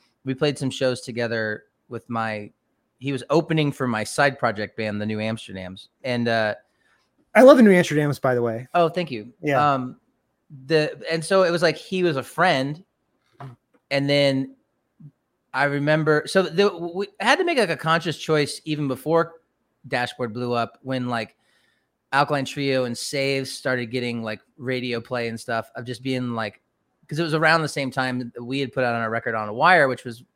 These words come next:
Speaker 1: relatively divisive. And so I had to, like, kinda make a conscious choice of, like, "Okay, I am not gonna get jealous of my friends, like, what they do and what I do." It's not, like,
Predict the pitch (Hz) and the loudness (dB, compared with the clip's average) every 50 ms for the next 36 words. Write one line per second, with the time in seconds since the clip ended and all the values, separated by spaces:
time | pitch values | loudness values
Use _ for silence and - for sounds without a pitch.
0 | _ _ _ _ _ _ _ _ 135 139 131 127 - - 131 120 117 117 107 107 | _ _ _ _ _ _ _ _ -6 -4 -4 -4 -6 -8 -8 -8 -8 -10 -10 -12
1 | 120 113 107 120 123 143 147 - - 110 104 104 _ _ _ _ _ _ _ _ | -14 -8 -6 -4 -2 -2 -4 -6 -8 -12 -12 -12 _ _ _ _ _ _ _ _
2 | _ _ _ _ 131 139 135 147 143 131 143 143 127 131 127 120 - 143 135 131 | _ _ _ _ -6 -4 0 0 2 2 2 2 2 0 -2 -2 -2 -2 -2 -2
3 | 123 127 117 117 110 - - 127 127 123 - 123 117 - - - 131 123 120 - | -2 -4 -4 -6 -8 -6 -4 -4 -4 -4 -6 -10 -14 -14 -8 -6 -4 -4 -4 -4
4 | - 117 107 110 113 104 98 - _ _ 120 - 139 127 113 - 123 127 123 127 | -8 -12 -10 -8 -8 -8 -8 -8 _ _ -10 -4 -4 -4 -2 0 -2 -2 -2 -2
5 | 123 135 139 139 - - 143 131 123 113 120 107 - _ _ _ _ _ _ _ | 0 0 0 0 0 -2 -6 -8 -6 -8 -10 -12 -12 _ _ _ _ _ _ _
6 | 139 123 120 113 123 123 120 131 131 123 117 - - 120 104 101 107 104 98 - | -20 -18 -16 -8 -6 -2 -2 -2 -2 -2 -4 -4 -6 -8 -6 -6 -6 -8 -8 -8
7 | - - - 117 113 107 98 90 92 95 - 107 107 104 - _ _ _ _ - | -12 -8 -6 -4 -4 -4 -4 -8 -12 -18 -14 -14 -14 -14 -14 _ _ _ _ -10
8 | 131 127 135 135 - 120 120 127 135 143 143 131 131 131 127 127 123 120 117 - | -4 -2 -2 -2 -2 -8 -4 -2 -2 -2 0 0 0 0 0 0 0 -2 -4 -6
9 | 113 110 110 110 110 110 113 113 107 - _ _ _ _ _ _ _ _ _ _ | -8 -8 -8 -8 -6 -6 -4 -6 -6 -8 _ _ _ _ _ _ _ _ _ _
10 | _ _ - 127 131 135 135 123 127 123 117 113 113 110 110 - _ _ _ _ | _ _ -2 0 0 0 0 -2 -2 -4 -4 -4 -6 -8 -10 -12 _ _ _ _
11 | _ _ _ _ _ _ _ _ _ - 123 - 147 147 143 135 - - - 120 | _ _ _ _ _ _ _ _ _ -14 -8 0 2 4 4 4 0 -4 -8 -8
12 | 117 - | -8 -8